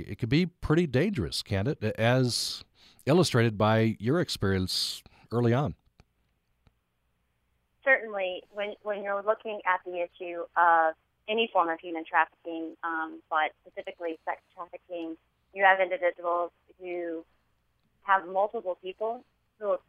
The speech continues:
Speaker 2: profiting off of their exploitation. So you may have, you know, a trafficker or pimp, but you might have other people who are buying them, uh, people in the hotel industry and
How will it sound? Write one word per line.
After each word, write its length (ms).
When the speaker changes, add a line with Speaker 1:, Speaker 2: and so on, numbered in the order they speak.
Speaker 2:
profiting 640
off 160
of 160
their 320
exploitation. 760
So 80
you 140
may 260
have, 320
you 80
know, 60
a 40
trafficker 420
or 260
pimp, 180
but 100
you 140
might 180
have 160
other 340
people 300
who 100
are 120
buying 340
them, 360
uh, 160
people 280
in 60
the 100
hotel 360
industry 800
and 80